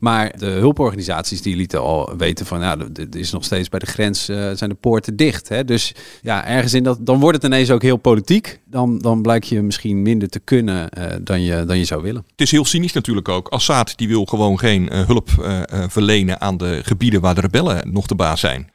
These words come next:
Speaker 2: Overigens, één ding over het sanctiebeleid nog. Hulpgoederen, hè, echt humanitaire dingen, vallen op zich niet onder het sanctiebeleid. Dus die kunnen,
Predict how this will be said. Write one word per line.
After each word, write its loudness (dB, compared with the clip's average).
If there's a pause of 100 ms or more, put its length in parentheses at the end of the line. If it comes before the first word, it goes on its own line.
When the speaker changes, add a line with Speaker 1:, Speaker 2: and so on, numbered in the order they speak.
(140)
Speaker 2:
Overigens, 4
één 4
ding 2
over 2
het -4
sanctiebeleid 2
nog. -6
Hulpgoederen, 0
hè, -8
echt -6
humanitaire 2
dingen, -2
vallen 2
op -4
zich 0
niet -2
onder -2
het -8
sanctiebeleid. -2
Dus -6
die -6
kunnen, 2